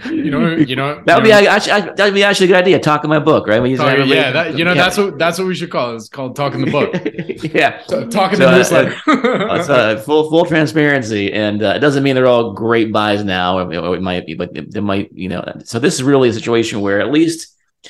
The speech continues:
Speaker 2: I, I did my best to go, go through the list of companies that were coming. That's my new, that's my momentum screener. Sorry.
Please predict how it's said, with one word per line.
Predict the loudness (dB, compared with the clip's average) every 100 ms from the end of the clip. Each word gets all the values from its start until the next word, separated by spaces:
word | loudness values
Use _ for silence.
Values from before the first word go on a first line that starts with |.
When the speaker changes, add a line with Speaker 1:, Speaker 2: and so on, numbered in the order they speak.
| -20 -20 -20 _ _ _
Speaker 2:
I, | -6 -4
I | -2 -4
did | -2
my | -2
best | 2 0 0
to | -4
go, | -6 -6
go | -2 0
through | -2 -2
the | -2
list | 0 -2 -4
of | -6
companies | -4 -4 -4
that | -4
were | -4
coming. | -2 -2 -2 -6 -12 _ _ _ _ _ _ _ _ _ _ _ _ _ _ -14
That's | -12 -8
my | -6
new, | -6 -6
that's | -8 -6
my | -6
momentum | -4 -4 -4 -8
screener. | -12 -12 -12 -10
Sorry. | -4 -4 -4